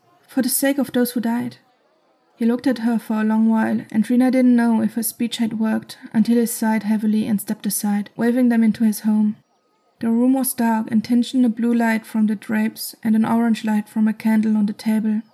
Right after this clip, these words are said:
A woman was sitting at the table, staring at them, one leg crossed over one knee. Her left arm draped over the back of the chair, while the other was lying on the table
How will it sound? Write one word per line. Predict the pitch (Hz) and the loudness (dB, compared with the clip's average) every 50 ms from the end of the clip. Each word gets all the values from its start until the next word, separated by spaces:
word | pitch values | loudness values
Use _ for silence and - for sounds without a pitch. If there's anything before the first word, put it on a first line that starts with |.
| _ _ _ _ _ _ _ - | _ _ _ _ _ _ _ -4
A | 233 | 0
woman | 233 247 254 262 269 262 | 2 4 4 4 4 4
was | 247 220 - | 2 0 0
sitting | - 247 240 240 240 226 220 | 0 -2 0 0 2 2 2
at | 220 208 | 2 0
the | 214 | -4
table, | 220 - - 220 214 214 208 214 208 214 - _ _ | -8 -6 -4 -4 -2 -2 -2 -2 -4 -4 -6 _ _
staring | _ - - - 220 220 220 220 220 220 | _ -14 -8 -6 -2 0 2 2 2 2
at | 214 208 - | 0 0 -2
them, | - 214 214 208 214 233 - _ _ _ | -4 -2 0 0 0 -2 -4 _ _ _
one | - 220 220 233 233 | -2 0 2 2 2
leg | 240 233 233 | 2 0 -2
crossed | - - - 233 226 220 - 226 | -6 -6 -6 -4 -4 -4 -4 -4
over | 208 220 214 | -4 -2 -2
one | 208 208 208 208 208 208 | 0 0 2 2 2 2
knee. | 208 208 208 208 214 _ _ _ _ | 4 2 2 0 -2 _ _ _ _
Her | - 220 | -4 -2
left | 226 233 247 240 - - | 0 0 -2 -4 -4 -2
arm | 233 233 226 226 220 | 0 2 4 4 2
draped | 220 220 208 - | 2 0 -2 -4
over | - 226 214 220 | -4 -4 -2 -2
the | 208 220 | -4 -4
back | 214 - 226 220 - | -4 -4 -6 -6 -6
of | 226 - | -8 -8
the | - 247 | -8 -8
chair, | 240 - - - 220 214 214 214 | -8 -8 -8 -6 -4 -2 -2 -2
while | 208 208 220 214 214 | -2 -2 -2 0 0
the | 202 214 - | 0 -2 -2
other | - 220 220 233 | -2 -2 0 0
was | 226 226 226 220 220 - | 0 -2 -2 -4 -4 -2
lying | 226 220 220 214 220 220 | -2 0 0 0 0 0
on | 220 208 | 0 0
the | 208 202 | 0 -2
table | - - 220 220 226 220 220 | -4 -4 -4 -2 -2 -2 -2